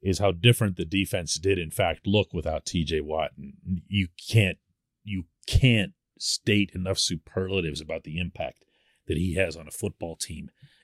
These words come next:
even when he's not there. You know,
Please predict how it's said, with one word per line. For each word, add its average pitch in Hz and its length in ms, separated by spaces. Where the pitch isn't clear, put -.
even 113 520
when 87 140
he's 82 220
not 90 360
there. 80 500
You 80 100
know, 95 280